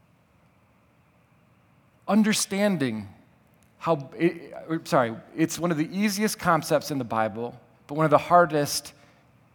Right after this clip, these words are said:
to accept because it just feels out of balance. We realize the things that we've done. There's another parable that Jesus tells. It's called the parable of the unmerciful servant.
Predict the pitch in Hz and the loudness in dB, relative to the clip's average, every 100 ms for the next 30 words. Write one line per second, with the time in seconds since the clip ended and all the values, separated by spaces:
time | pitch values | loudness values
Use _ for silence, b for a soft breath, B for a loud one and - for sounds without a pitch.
0 | _ - 143 - - 117 110 - 147 - | _ -12 -10 -8 -2 -2 -2 -4 -6 -4
1 | 170 165 120 - b b b - 147 - | 0 2 0 -10 b b b -16 -14 -2
2 | 170 143 - 147 147 123 123 120 101 110 | -2 -2 -4 -4 -2 -2 -4 -4 -6 -6
3 | 107 113 - - - _ b b b b | -8 -14 -16 -18 -20 _ b b b b
4 | b 170 160 208 196 170 - 147 165 147 | b 2 6 6 8 6 4 -4 -2 -2
5 | 123 117 127 110 127 123 117 B B B | -4 -6 -8 -6 -4 -4 -4 B B B
6 | 156 160 170 208 190 170 156 127 117 87 | -2 6 6 6 4 4 4 4 -2 -4
7 | B B B - 139 139 147 139 135 - | B B B -10 -8 0 2 2 -2 2
8 | 147 127 117 127 - - 156 135 - 180 | 2 2 -2 -10 -12 0 0 0 -2 0
9 | 165 151 131 139 143 139 131 139 120 117 | 4 2 2 2 2 2 2 -4 -8 -8
10 | 135 101 101 | -8 -8 -10